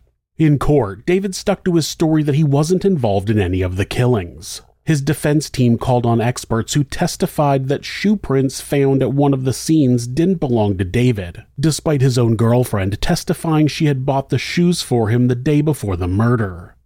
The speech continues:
Then, another expert said that the semen analysis from Ann Alderson's underwear was unreliable,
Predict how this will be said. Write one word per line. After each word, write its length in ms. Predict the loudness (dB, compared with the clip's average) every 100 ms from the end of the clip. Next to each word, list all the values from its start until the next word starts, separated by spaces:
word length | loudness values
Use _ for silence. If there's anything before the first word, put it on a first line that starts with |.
| _
Then, 420 | -2 0 0 -2
another 420 | 0 2 2 2 2
expert 460 | 0 -2 -4 -4
said 200 | -2 -2
that 140 | -2 -2
the 80 |
semen 500 | -4 -2 0 2 2
analysis 640 | 2 0 0 -2 -2 -2 -2
from 220 | -2 -2
Ann 260 | 0 2 2
Alderson's 600 | 2 2 0 0 0 2
underwear 580 | 2 2 0 0 0 2
was 200 | 2 0
unreliable, 1040 | -4 -4 0 2 2 2 0 -6 -14 -16